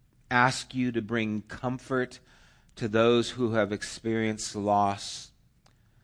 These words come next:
on this day fifteen years ago. We ask that you would bring peace into their hearts, into their lives, and into our world. And Lord, we pray that you would continue to reveal who you are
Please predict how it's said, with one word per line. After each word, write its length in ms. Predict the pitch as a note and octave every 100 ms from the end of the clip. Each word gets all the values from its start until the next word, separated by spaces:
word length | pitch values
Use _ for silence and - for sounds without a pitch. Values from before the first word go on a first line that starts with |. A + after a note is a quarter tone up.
| _ _ _ _ _
on 200 | G#2+ G2+
this 240 | G#2 -
day 320 | G2 G#2+ G2+
fifteen 520 | F#2+ G2+ F#2 - G2+ G2
years 280 | F#2+ F#2+
ago. 320 | G2 G2 F#2 F#2+
We 180 | G2
ask 360 | G2+ F#2+ F#2 -
that 180 | G2+ -
you 140 | G2
would 160 | G2 F2
bring 420 | G2 F#2+ F2+ F2+ -
peace 580 | - A#2 G#2 - - - _ _ _ -
into 280 | F#2 -
their 200 | F2 F#2
hearts, 580 | F2+ - G2+ F#2 - -
into 240 | F#2+ - F2+
their 180 | F2+
lives, 540 | F#2 F#2 F#2 F#2 F#2 -
and 180 | G2 G2+
into 380 | G2 - F#2 -
our 160 | F2+ D#2
world. 440 | D#2+ E2+ F2 E2 _ _ _ _ _ _ _ _ -
And 160 | G2
Lord, 240 | G2 G2 F#2
we 100 | G2
pray 420 | - B2 A2+ G#2+
that 200 | G2+ D2+
you 240 | G#2 G#2+
would 220 | G2+ F#2
continue 760 | - G2+ F#2+ - C3 B2+ A#2 A2
to 320 | - A2+ G2
reveal 880 | F#2+ G2 F#2+ G2+ A#2 A2 A2 G#2+ A2 _ _ _
who 160 | B2 A#2
you 380 | A2 A#2 B2 E2
are 360 | F#2 E2 -